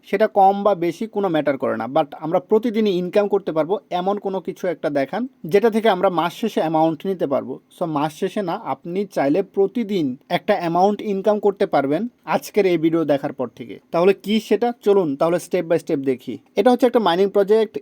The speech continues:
এই মাইনিং প্রজেক্টে আপনি ফ্রিতে কাজ করতে পারবেন, even প্রতিদিনের কয়েন প্রতিদিন সেল দিতে পারবেন। মাইনিং প্রজেক্টের নাম হচ্ছে সিদ্রা চেইন। আমি ভিডিওর ডেসক্রিপশনে অথবা কমেন্ট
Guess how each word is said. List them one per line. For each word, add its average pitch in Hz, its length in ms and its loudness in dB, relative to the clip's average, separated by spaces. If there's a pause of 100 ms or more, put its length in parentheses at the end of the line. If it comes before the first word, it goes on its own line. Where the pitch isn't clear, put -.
এই 208 220 4
মাইনিং 185 340 0
প্রজেক্টে 185 420 -2
আপনি 175 180 -2
ফ্রিতে 175 300 -2
কাজ 180 220 0
করতে 185 240 -4
পারবেন, 180 280 -2 (100)
even 180 380 0
প্রতিদিনের 220 600 -2
কয়েন 180 300 0
প্রতিদিন 196 480 -2
সেল 185 260 -4
দিতে 160 220 2
পারবেন। 113 420 -2 (160)
মাইনিং 190 300 2
প্রজেক্টের 220 380 2
নাম 196 220 0
হচ্ছে 196 280 -2
সিদ্রা 160 340 -2
চেইন। 202 220 -4 (100)
আমি 185 220 -2
ভিডিওর 185 360 4
ডেসক্রিপশনে 190 560 -2 (120)
অথবা 175 340 0
কমেন্ট 190 380 0